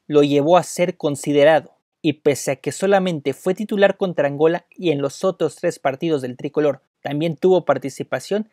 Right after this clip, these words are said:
incluso anotó un gol de cabeza ante Irán. Luego pasamos a hablar del Guille Franco. Al igual que Ciña, este argentino estuvo presente en el Mundial de dos mil seis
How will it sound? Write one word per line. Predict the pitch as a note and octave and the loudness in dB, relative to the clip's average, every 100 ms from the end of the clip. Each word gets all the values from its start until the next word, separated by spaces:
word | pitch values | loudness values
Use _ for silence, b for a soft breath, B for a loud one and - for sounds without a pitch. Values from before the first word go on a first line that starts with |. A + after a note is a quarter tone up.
| b b | b b
incluso | F#3 F3+ A#3+ B3 A#3+ C4+ - | -6 -4 0 0 2 0 0
anotó | F3 F3 D#3+ - G#3 - | -6 -6 -4 -4 -4 -2
un | A#3 A3 | -2 0
gol | F#3+ G#3 | 2 2
de | F#3+ | 2
cabeza | - C3 D#3+ - F#3+ _ | -2 -4 -4 -6 -14 _
ante | C#3+ B2+ A#2 C3 | -2 -2 -4 -10
Irán. | A#2+ - - _ _ - | -10 -14 -20 _ _ 2
Luego | F#3 D#3 C#3+ | 2 2 0
pasamos | - D3 - G#3+ A3 B3 - | 2 0 0 -2 -2 -2 -4
a | D#3+ | -6
hablar | C#3 E3 F3 | -2 0 0
del | E3 C3+ C3 | 0 0 -2
Guille | C#3+ D#3+ C#3 C#3 | -6 -6 -4 -4
Franco. | - - - - _ _ _ _ | -6 -12 -14 -20 _ _ _ _
Al | D3 C3+ | -4 -2
igual | D3 G#3 G#3+ | 0 -2 -2
que | G#3+ | -10
Ciña, | - E3 A#2+ - | -8 -8 -8 -8
este | F3+ - B3 | -10 -6 -6
argentino | A#3 G#3+ E3+ G3 G#3+ | -4 -8 -6 -6 -6
estuvo | - A#3 A#3+ | -6 -6 -4
presente | G3 D#3+ - G3 A3 | -6 -8 -8 -6 -4
en | G3+ | -2
el | E3 | -4
Mundial | C#3+ C3 D#3 E3 | -6 -6 -4 -2
de | D#3 | -2
dos | C3 - | -4 -8
mil | A#2+ | -12
seis | - A2+ - - | -12 -16 -18 -20